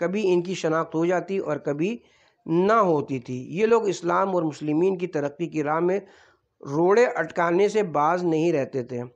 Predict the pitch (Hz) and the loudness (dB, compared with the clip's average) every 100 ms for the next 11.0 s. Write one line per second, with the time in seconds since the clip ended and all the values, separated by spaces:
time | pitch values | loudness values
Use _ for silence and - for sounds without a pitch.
0 | _ _ _ _ _ _ _ _ _ _ | _ _ _ _ _ _ _ _ _ _
1 | _ _ _ _ - 247 262 277 277 214 | _ _ _ _ -4 0 4 4 4 2
2 | 214 233 233 233 233 220 - - 170 233 | 2 0 2 4 4 0 -4 -8 -2 -2
3 | 196 220 220 220 - _ _ _ 208 226 | -2 2 2 2 -6 _ _ _ -2 2
4 | 226 202 190 214 220 214 202 226 220 - | 2 2 2 0 2 4 4 2 0 -6
5 | _ _ _ - 165 196 226 240 226 - | _ _ _ -4 2 4 4 4 4 2
6 | 175 185 214 190 196 196 185 190 180 170 | 2 2 2 2 2 0 -2 0 -2 -2
7 | 156 160 185 185 185 156 165 165 - 139 | -2 0 -2 -2 -4 -2 -2 -4 -4 -2
8 | 160 165 165 170 147 156 - - 165 175 | -2 -2 -2 0 -2 -4 -6 -2 -2 0
9 | 165 170 151 135 - - 185 185 180 175 | 0 0 0 -4 -8 -4 -4 -2 -4 -4
10 | 139 151 165 165 151 147 131 123 117 | -8 -4 -4 -4 -4 -4 -2 -6 -8